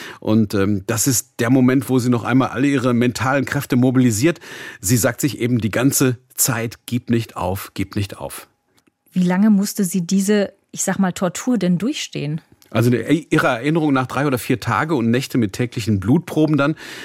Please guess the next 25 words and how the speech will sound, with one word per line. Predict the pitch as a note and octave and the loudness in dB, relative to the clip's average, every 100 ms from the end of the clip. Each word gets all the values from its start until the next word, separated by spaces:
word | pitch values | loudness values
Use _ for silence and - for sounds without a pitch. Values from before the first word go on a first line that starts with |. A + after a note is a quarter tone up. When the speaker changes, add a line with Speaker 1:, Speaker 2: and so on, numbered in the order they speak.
| - | -12
Speaker 1:
Und | - A#2 G2+ | -2 0 2
dann | B2 C#3 G3+ G#3+ | 0 2 2 0
kann | - C#3+ | 0 0
das | C3+ B2+ | 2 0
Cortison | - B2+ A2+ A2+ A#2 | -4 -2 0 0 0
wieder | A2 | -2
zum | A2 A#2+ | -2 -4
Einsatz | E2 F2 - - | -4 -6 -8 -10
kommen. | D#2 C#2+ - - - | -10 -10 -14 -20 -8
Und | D#2 F#2 | -4 0
dann | C#3 | 2
meldet | E3 C#3+ D3 B2+ | 4 4 2 -2
sich | A2 E2+ | -8 -6
auch | G2 | -6
das | F#2 - | -6 -4
Labor. | D#2+ D#2 A2+ C3+ - - _ | -4 0 0 0 -6 -20 _
Trotz | - G#2+ D3+ - | -4 -2 -2 -2
des | - F3+ - | -4 -4 -4
temporären | - A#2 G#2 F2 F#2 G2 - | -4 -4 -2 -2 -2 -2 -4
Aussetzens | - D2 G2 B2 - D#3+ D#3 | -6 -6 -2 -2 -2 -4 -2
von | F#2+ | -4
Cortison | - E2+ D#2 D#2 F2 C#3+ D3+ | -4 -6 -6 -4 0 0 -2
sind | - G#2 A2+ | -4 -4 -2
die | |
Leukozytenwerte | A2 E2+ - D2+ - G2+ B2 A2+ B2 D#3 | -4 -4 -6 -10 -6 -6 -4 -4 -4 -6